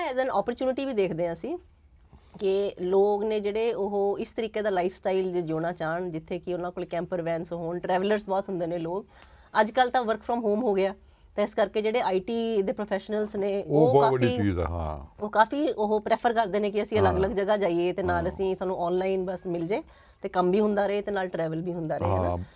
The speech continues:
Speaker 1: ਤੇ ਇਹ ਚੀਜ਼ opportunity ਤੁਸੀਂ ਦੇਖਦੇ ਹੋ ਪੰਜਾਬ ਦੇ ਲਈ ਵੀ, ਇੱਥੇ ਦੇ ਕਿਸਾਨ ਇਹਨੂੰ ਯੂਟੀਲਾਈਜ਼
Speaker 2: ਇਹ
Speaker 1: ਕਰ ਸਕਦੇ
Speaker 2: ਮੈਂ
Speaker 1: ਨੇ?
Speaker 2: ਇਕੱਲੇ ਪੰਜਾਬ ਦਾ ਤਾਂ ਨਹੀਂ ਕਹਿ ਸਕਦਾ, ਮੈਨੂੰ ਬੰਦੇ ਮਿਲੇ ਨੇ
Speaker 1: ਹਾਂਜੀ।
Speaker 2: ਜਿਹੜੇ ਆਨਲਾਈਨ ਕੰਮ ਕਰ ਰਹੇ ਨੇ ਤੇ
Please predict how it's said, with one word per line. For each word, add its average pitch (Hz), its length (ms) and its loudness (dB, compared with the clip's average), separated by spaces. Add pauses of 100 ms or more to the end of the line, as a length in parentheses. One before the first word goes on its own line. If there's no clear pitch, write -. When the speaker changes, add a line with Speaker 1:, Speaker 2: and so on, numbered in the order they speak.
(240)
Speaker 1:
ਤੇ 254 80 4
ਇਹ 294 220 0
ਚੀਜ਼ 294 280 0
opportunity 254 480 -4
ਤੁਸੀਂ 254 200 -8
ਦੇਖਦੇ 190 300 0
ਹੋ 294 60 -2
ਪੰਜਾਬ 247 360 0
ਦੇ 233 60 -2
ਲਈ 226 240 -2
ਵੀ, 220 240 -4
ਇੱਥੇ 208 220 -4
ਦੇ 220 80 0
ਕਿਸਾਨ 196 420 -2
ਇਹਨੂੰ 208 140 -2
ਯੂਟੀਲਾਈਜ਼ 156 400 4
Speaker 2:
ਇਹ 180 80 4
Speaker 1:
ਕਰ 180 100 4
ਸਕਦੇ 160 180 -2
Speaker 2:
ਮੈਂ 160 160 2
Speaker 1:
ਨੇ? 160 60 -8
Speaker 2:
ਇਕੱਲੇ 160 260 4
ਪੰਜਾਬ 151 380 2
ਦਾ 151 80 2
ਤਾਂ 135 120 2
ਨਹੀਂ 160 140 -2
ਕਹਿ 160 80 6
ਸਕਦਾ, 139 160 4
ਮੈਨੂੰ 160 240 4
ਬੰਦੇ 120 220 6
ਮਿਲੇ 117 320 4
ਨੇ 113 220 0 (200)
Speaker 1:
ਹਾਂਜੀ। 190 140 -4
Speaker 2:
ਜਿਹੜੇ 113 140 6
ਆਨਲਾਈਨ 117 420 2
ਕੰਮ 113 220 2
ਕਰ 113 140 4
ਰਹੇ 113 200 2
ਨੇ 113 200 -2
ਤੇ 113 120 0